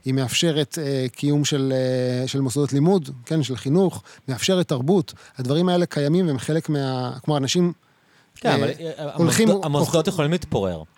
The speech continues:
Speaker 2: כאילו, המשטרה יכולה להפסיק לתפקד.
Speaker 1: אני כן אומר
Speaker 2: ה-, מה-, מה-, מערכת הבריאות יכולה להפסיק לתפקד.
Speaker 1: לכן אני אומר,
Speaker 2: כאילו,
Speaker 1: יכול
Speaker 2: דברים
Speaker 1: להיות
Speaker 2: שאתה
Speaker 1: שנראה,
Speaker 2: לוקח כמובן
Speaker 1: אולי,
Speaker 2: מאליו.
Speaker 1: אולי נראה, אולי נראה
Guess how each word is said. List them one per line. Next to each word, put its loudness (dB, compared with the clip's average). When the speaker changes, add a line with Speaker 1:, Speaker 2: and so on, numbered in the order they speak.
Speaker 2:
כאילו, -4
המשטרה 0
יכולה 2
להפסיק -4
לתפקד. -12
Speaker 1:
אני 2
כן 2
אומר 2
Speaker 2:
ה-, 4
מה-, 0
מה-, -4
מערכת -2
הבריאות 0
יכולה 0
להפסיק -4
לתפקד. -10
Speaker 1:
לכן 0
אני 2
אומר, 6
Speaker 2:
כאילו, 6
Speaker 1:
יכול 2
Speaker 2:
דברים 6
Speaker 1:
להיות 6
Speaker 2:
שאתה 6
Speaker 1:
שנראה, 6
Speaker 2:
לוקח 0
כמובן -2
Speaker 1:
אולי, 6
Speaker 2:
מאליו. 4
Speaker 1:
אולי 4
נראה, 2
אולי 4
נראה 2